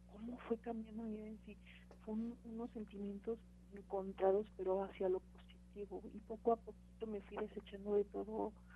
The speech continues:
de todo eso, pues, mi baja autoestima,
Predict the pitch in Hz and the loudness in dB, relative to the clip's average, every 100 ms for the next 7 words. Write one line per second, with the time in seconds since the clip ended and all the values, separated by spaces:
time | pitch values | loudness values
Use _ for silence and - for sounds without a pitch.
0 | - - - 214 - 226 240 226 226 - | -16 -16 -4 -2 6 8 12 12 10 8
1 | 233 226 208 202 - - - - - - | 4 4 4 -2 -10 -16 -18 -18 -12 -2
2 | 247 220 214 208 190 - 190 190 196 - | 0 2 6 6 8 10 10 10 -2 -6
3 | 196 196 196 208 214 226 | -8 -6 -4 -2 0 -2